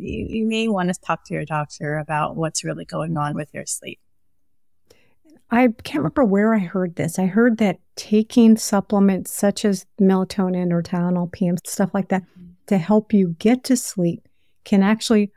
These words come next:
Speaker 2: harm your body to where your body – begins to make less melatonin. And so when you don't use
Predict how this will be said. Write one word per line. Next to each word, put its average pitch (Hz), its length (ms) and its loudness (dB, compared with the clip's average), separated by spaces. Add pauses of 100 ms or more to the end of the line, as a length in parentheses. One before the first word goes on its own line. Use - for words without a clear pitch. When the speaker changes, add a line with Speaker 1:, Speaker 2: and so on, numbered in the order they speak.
(200)
Speaker 2:
harm 247 380 6
your 226 120 6
body 190 400 2
to 196 160 0
where 180 160 -2
your 175 160 -4
body – 190 560 2 (360)
begins 190 380 4
to - 140 0
make 185 360 4
less 185 520 0
melatonin. 262 800 4 (640)
And 196 240 4
so 190 440 2 (120)
when 196 380 6
you 180 360 2 (680)
don't 196 260 2
use 247 420 6